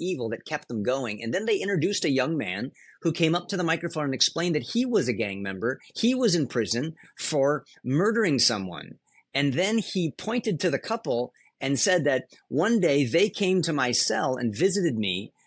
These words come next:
and revealed to me that they were the parents of the young man that I murdered. And they came to tell me that they didn't hate me, that they were praying for me, and that there was a God of forgiveness that could give me a new beginning.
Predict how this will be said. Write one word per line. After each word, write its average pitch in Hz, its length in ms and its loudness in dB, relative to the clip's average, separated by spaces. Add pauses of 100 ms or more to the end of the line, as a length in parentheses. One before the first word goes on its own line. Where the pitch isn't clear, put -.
and 135 160 2
revealed 151 380 4
to 165 80 -4
me 165 120 4
that 127 200 0
they 175 160 6
were 175 120 4
the 139 100 0
parents 165 420 0
of 123 100 0
the 127 80 2
young 139 280 2
man 131 220 0
that 120 100 2
I 117 100 2
murdered. 123 520 -2 (580)
And 135 120 0
they 135 120 4
came 202 260 -2
to 170 80 0
tell 226 300 -2
me 147 140 2
that 120 160 -2
they 135 100 2
didn't 143 220 -2
hate 175 260 -2
me, 139 100 -4
that 127 180 -2
they 135 120 0
were 127 160 -2
praying 185 400 -4
for 113 180 -4
me, 92 320 -6 (360)
and 135 120 0
that 139 100 -2
there 151 160 4
was 135 160 2
a 123 60 0
God 143 420 0
of 123 180 -4
forgiveness 131 640 -2
that 127 140 -4
could 107 160 -6
give 160 200 -2
me 185 160 0
a 147 60 0
new 135 180 2
beginning. 120 560 0